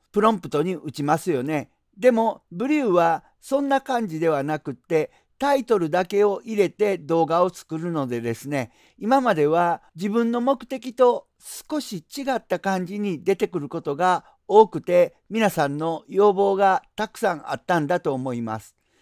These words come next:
そして、マイ動画スタイルというのも作れます。その作り方、説明します。マイ動画スタイルという風にしまして、僕は一個だけ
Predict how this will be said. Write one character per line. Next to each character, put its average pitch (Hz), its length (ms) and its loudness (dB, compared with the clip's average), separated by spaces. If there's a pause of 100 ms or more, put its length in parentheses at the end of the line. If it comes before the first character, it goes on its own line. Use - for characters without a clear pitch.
(240)
そ 233 180 0
し 240 120 -8
て、 240 320 2 (140)
マ 208 160 4
イ 254 100 4
動 185 180 6
画 156 140 -2
ス - 100 -12
タ 185 160 4
イ 170 60 2
ル 220 140 -8
と - 220 0
い 220 100 -2
う 233 80 -2
の 247 120 -2
も 226 140 0
作 - 220 -12
れ 131 120 -2
ま 123 200 -4
す。 - 160 -20 (300)
そ - 180 0
の 208 240 2 (120)
作 160 240 -12
り 156 100 -4
方、 143 480 0
説 185 300 -6
明 170 160 0
し 160 140 -10
ま 147 220 2
す。 - 240 -20 (580)
マ 190 180 4
イ 233 100 2
動 180 220 0
画 156 160 0
ス - 100 -18
タ 185 160 4
イ 170 60 2
ル 180 140 -2
と 160 260 -4
い 165 120 -2
う 170 180 -2
風 156 240 -4
に 135 120 -4
し 170 140 -10
ま 143 140 0
し - 100 -12
て、 156 240 -2 (240)
僕 233 260 -2
は 226 220 6
一 180 160 -8
個 165 160 -2
だ 156 160 0
け 180 300 -2